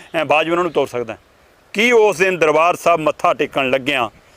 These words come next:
ਹਰੀਸ਼ ਰਾਵਤ ਦੇ ਨਾਲ ਕਤਾਰ ਦੇ ਵਿੱਚ ਮੱਥਾ ਟੇਕਣ ਲਈ ਕੈਪਟਨ ਅਮਰਿੰਦਰ, ਸੁਨੀਲ ਜਾਖੜ, ਪ੍ਰਤਾਪ ਬਾਜਵਾ, ਸ਼ਮਸ਼ੇਰ ਦੁੱਲੂ ਤੇ ਨਵਜੋਤ ਸਿੰਘ ਸਿੱਧੂ ਵੀ ਨਜ਼ਰ ਆਉਣਗੇ ਜਾਂ ਨਹੀਂ, ਇਹਦੇ ਪਰ ਨਜ਼ਰ ਰਹੇਗੀ।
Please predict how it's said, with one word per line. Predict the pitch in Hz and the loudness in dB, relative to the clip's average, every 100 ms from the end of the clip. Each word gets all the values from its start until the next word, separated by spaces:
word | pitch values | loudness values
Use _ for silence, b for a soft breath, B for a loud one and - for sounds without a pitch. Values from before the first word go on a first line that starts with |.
| b b 143 | b b -2
ਹਰੀਸ਼ | 175 156 | 0 -2
ਰਾਵਤ | 139 147 160 185 | 0 0 2 0
ਦੇ | 151 160 | 0 0
ਨਾਲ | 147 143 | 0 0
ਕਤਾਰ | - 143 147 165 | -2 0 2 2
ਦੇ | 147 143 | 0 0
ਵਿੱਚ | 131 - 113 b b b 143 | -2 -4 -12 b b b -4
ਮੱਥਾ | 147 - 185 | -2 0 0
ਟੇਕਣ | 165 139 156 139 | 0 0 0 0
ਲਈ | 123 - - - - | -2 -6 -20 -12 -6
ਕੈਪਟਨ | 143 - 143 131 | -4 -2 -2 0
ਅਮਰਿੰਦਰ, | 139 160 180 196 - _ - | 0 0 0 -2 -8 _ -12
ਸੁਨੀਲ | - 151 147 | -2 0 0
ਜਾਖੜ, | 123 151 - 202 196 B B | 0 -2 -2 -2 -2 B B
ਪ੍ਰਤਾਪ | - 147 156 139 | -4 -2 0 0
ਬਾਜਵਾ, | 113 143 160 180 185 - B | 0 0 2 2 0 -2 B
ਸ਼ਮਸ਼ੇਰ | - 156 - 147 131 | -6 -4 0 0 0
ਦੁੱਲੂ | 127 160 180 | -2 -2 0
ਤੇ | 185 | -2
ਨਵਜੋਤ | 131 113 131 120 | -4 -2 -2 -4
ਸਿੰਘ | - | -10
ਸਿੱਧੂ | - 175 208 | -8 -6 -4
ਵੀ | |
ਨਜ਼ਰ | 165 135 135 | -2 -2 -2
ਆਉਣਗੇ | 165 269 240 220 | 0 2 2 2
ਜਾਂ | 175 | 2
ਨਹੀਂ, | 175 147 B B | 0 -4 B B
ਇਹਦੇ | 262 320 | 2 2
ਪਰ | 285 233 | 2 2
ਨਜ਼ਰ | 190 170 | 2 2
ਰਹੇਗੀ। | 143 131 | 0 -2